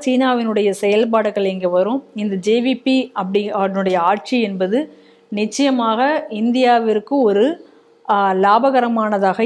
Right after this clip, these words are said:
இருக்காது. இது நமக்கு ஆபத்தான ஒன்றாகத்தான் இருக்கும். இது எல்லாமே நம்ம இன்னைக்கு தான் சொ-, நம்ம சொல்லிட்டு இருந்தோம். நம்ம சொன்னதெல்லாம் உண்மை அப்படிங்கிறது நிரூபிக்கிற மாதிரி இன்னைக்கு சீன தூதுவரனுடைய அந்த விசிட், அவங்களுடைய பேச்சு, இன்னைக்கு அவர்கள் செய்து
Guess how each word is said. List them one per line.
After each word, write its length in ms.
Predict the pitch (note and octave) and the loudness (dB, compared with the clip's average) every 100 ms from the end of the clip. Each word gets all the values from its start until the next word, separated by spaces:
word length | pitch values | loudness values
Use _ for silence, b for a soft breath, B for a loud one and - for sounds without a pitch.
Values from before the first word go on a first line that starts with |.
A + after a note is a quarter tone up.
| G#3 G3 | 0 -2
இருக்காது. 500 | G#3 G3+ G3+ F#3+ A#3 C#4+ A3+ | -2 0 0 2 0 0 -2
இது 120 | G#3 G3 | -4 -4
நமக்கு 340 | G#3 A3+ - A#3+ G3+ | -4 -6 -2 2 4
ஆபத்தான 480 | G#3+ B3 A#3+ A3+ A3 G3+ | 2 0 0 0 0 -2
ஒன்றாகத்தான் 600 | G3 G3+ G3 G3 G#3 G3 | 0 0 0 -2 -4 -4
இருக்கும். 280 | F#3 F#3 B3 G3+ | -6 -4 -6 -6
இது 100 | F3+ F#3 | -4 -2
எல்லாமே 360 | G3 A3 A3+ C4 | 0 0 0 0
நம்ம 200 | B3+ G#3+ | 0 -4
இன்னைக்கு 240 | G3+ F#3+ G3 | -8 -6 -2
தான் 120 | G#3 | -2
சொ-, 140 | G#3 F#3 | -2 -4
நம்ம 160 | F#3 F3+ | -4 -6
சொல்லிட்டு 320 | G3 G3 G#3+ F3+ | -4 -2 -2 -4
இருந்தோம். 260 | F3+ G3 - B B B B A3 | -6 -8 -10 B B B B -4
நம்ம 220 | A3+ B3+ B3+ | 0 0 0
சொன்னதெல்லாம் 580 | B3 C#4 E4 D4+ D4 D4+ B3 | 2 2 4 4 4 4 4
உண்மை 300 | C4 D4+ E4 C#4+ | 4 4 4 4
அப்படிங்கிறது 580 | G#3+ A#3 B3+ A#3+ A3+ G#3 | 2 0 0 0 -2 -2
நிரூபிக்கிற 640 | G#3 A#3 C4 - A3+ G#3 F#3+ F#3 | -2 0 -2 -2 -4 -2 -2 -2
மாதிரி 220 | F#3 A#3+ C4 B B _ - | -2 -2 -2 B B _ -4
இன்னைக்கு 280 | A3 G3 F#3 F3+ | -2 0 -2 -2
சீன 320 | B3+ D4 D4 C#4+ | 0 2 2 2
தூதுவரனுடைய 760 | A#3+ A3+ G#3+ G3+ G3 F#3 F#3+ A3 G#3 | 0 2 0 0 -2 0 0 0 -4
அந்த 140 | F#3+ F#3+ F3+ F#3+ | -4 -2 0 -2
விசிட், 340 | F#3+ B3+ - G3+ | -2 -4 -4 -8
அவங்களுடைய 460 | G#3 G3+ F#3+ F#3 | -6 -4 -2 -2
பேச்சு, 420 | F3+ G#3 A#3 A3+ C4+ C4 | -2 0 -2 0 -4 -2
இன்னைக்கு 220 | G#3 G3+ G3 | -6 -4 -2
அவர்கள் 280 | F#3 F#3+ F3+ | -2 -4 -2
செய்து 180 | G#3+ A#3 | -4 -4